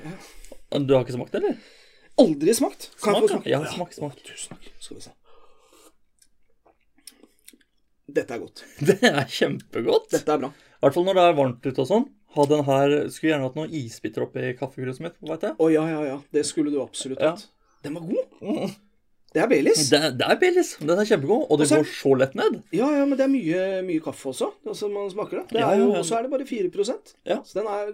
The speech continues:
Speaker 1: det er ganske
Speaker 2: Så du kan nesten drikke den og kjøre.
Speaker 1: Ja, det kan man.
Speaker 2: <laughs> Ja.
Speaker 1: Har du en til overs? Nei, nei. <laughs>
Speaker 2: Hva har du i kruset ditt da, Per?
Speaker 1: Du vet hva, jeg tok, eh, jeg tok rådet ditt.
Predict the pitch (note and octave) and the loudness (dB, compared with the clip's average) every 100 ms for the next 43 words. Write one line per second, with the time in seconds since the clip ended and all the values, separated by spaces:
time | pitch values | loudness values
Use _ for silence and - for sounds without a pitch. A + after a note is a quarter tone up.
0 | G3 F3 _ - - F#3 F3 C#3 G#2 - | -14 _ _ -20 -16 -12 -8 -8 -8 -10
1 | - - B2 B2+ B2+ C3 C3 F3 F#3+ F#3 | -10 -10 -8 -8 -8 -10 -8 -6 -4 -6
2 | - D3 C#3 - B2+ C3 C3+ E4+ _ _ | -6 -4 -4 -4 -6 -4 -4 -8 _ _
3 | _ _ _ _ - - _ - - A2+ | _ _ _ _ -16 -16 _ -20 -16 -14
4 | G#2+ F#3+ - _ _ E3 D#3+ - C#3 B2+ | -12 -14 -16 _ _ -4 -4 -8 -8 -8
5 | A#2 A#2+ A#2+ - - - A#3+ - G#3+ - | -8 -10 -10 -12 -14 -12 -10 -4 -4 -2
6 | A3+ B3 - - - - - G3+ - F3+ | -2 -2 -2 -6 -4 -6 0 0 0 -6
7 | - - - - E3+ A#3 G3 F#3+ G3 G3+ | -4 -6 -6 0 6 8 8 6 8 4
8 | G#3 G#3 G#3+ F3+ F#3 G#3 F#4+ - - - | 2 -2 2 2 2 2 -2 -8 -20 -20
9 | - - - - A#3+ C#4 C4+ C4 A#3+ A#3+ | -20 -18 -20 -2 4 8 10 8 6 2
10 | - A#3 _ B3 A#3+ A#3 A3+ A3+ A3+ A3 | -2 -6 _ -2 0 2 2 0 0 0
11 | G3 G3 - D3+ C3 C#3+ C#4 F4+ | -2 -4 -2 0 2 2 0 -4